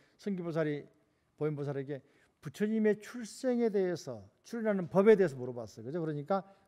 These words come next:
과거에 이백육십오 페이지 보세요.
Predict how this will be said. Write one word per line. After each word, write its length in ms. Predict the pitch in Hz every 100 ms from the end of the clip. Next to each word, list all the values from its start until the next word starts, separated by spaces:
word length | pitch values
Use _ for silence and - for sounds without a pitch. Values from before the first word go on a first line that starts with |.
| _
과거에 560 | - 151 156 147 156 147
이백육십오 1000 | 160 170 165 160 - 180 160 _ 127 131
페이지 220 | 139 120
보세요. 420 | 117 151 208